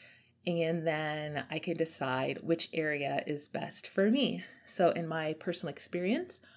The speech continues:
walkability is important because even though Uber and these rideshare apps are a lot more affordable than they are here in the States, if you're taking it to all of your destinations every day for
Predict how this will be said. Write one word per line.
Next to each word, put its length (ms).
walkability 920
is 100
important 560
because 280
even 260
though 240
Uber 520
and 140
these 160
rideshare 380
apps 300
are 80
a 60
lot 360
more 240
affordable 600
than 300
they 140
are 120
here 380
in 140
the 80
States, 640
if 160
you're 100
taking 480
it 260
to 480
all 160
of 120
your 80
destinations 960
every 240
day 300
for 420